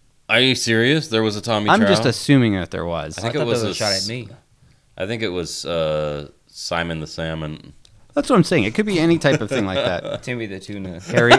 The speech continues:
Speaker 2: Harry the Halibut, yeah.
Speaker 1: <laughs>
Speaker 2: Um, but yeah, this, uh, this is what I was talking about. So I, I mentioned that in the previous Slappy appearance on the, uh, Goosebumps television show that,
Speaker 1: Uh-huh.
Speaker 2: uh, there are other ventriloquist dummies who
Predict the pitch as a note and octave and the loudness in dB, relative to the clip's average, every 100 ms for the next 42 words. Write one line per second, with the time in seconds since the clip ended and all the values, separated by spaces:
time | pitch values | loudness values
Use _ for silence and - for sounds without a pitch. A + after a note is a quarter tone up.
0 | - D#4+ D#3+ D3+ C3+ C3+ B2 G#2+ F#2+ B2+ | 6 8 8 10 10 8 8 6 0 2
1 | A2+ G#2+ D#4 - - G3+ - - - - | 2 2 0 -2 -2 -6 -8 -20 -8 2
2 | D#3 D#3 C#3 C#3+ - G3 B2 G2 D#3 C#3 | 6 6 6 2 2 2 2 2 2 2
3 | C#3 F3+ D#3+ C#3+ - - _ A2 - G3 | 0 4 4 4 -2 -18 _ -20 -20 -20
4 | - A#3+ B3+ C4+ G3 G#3+ D#3+ D#3+ C3 A2 | -4 2 4 4 8 8 10 8 6 4
5 | G#2 F3 D#3+ A2 E3 D#3+ F3 D3 F3 F#3 | 4 6 6 6 2 2 4 6 6 6
6 | F#3+ F3 F3 C#3 C#3 - G3 A3+ G#3 G3 | 4 6 6 6 4 4 0 0 0 0
7 | - F#3 F3 F#3 F3 - F3 E3 D#3 B2+ | 2 4 4 2 0 4 6 6 4 2
8 | C3 B2 A2+ - C#3 A#2 D#3 D#3+ E3 C3 | 0 0 -2 0 2 4 2 2 0 0
9 | - G3 F3+ C#3 C#3 A2+ B2 A2 A2 - | 2 2 4 2 2 2 4 4 4 -4
10 | - - A2 B2+ G2+ - B2+ A#2 G#2 - | -14 -2 2 2 0 -2 0 0 -2 -6
11 | - D#3+ E3 D3 B2+ - F3 F#3+ F#3+ E3 | -2 2 4 4 2 2 2 4 2 2
12 | C#3 D3 - D3+ C#3 C#3+ - C3 B2 B2+ | 2 2 2 0 0 -2 2 2 2 2
13 | A#2 - C3+ B2+ A2+ | -2 -2 0 0 -2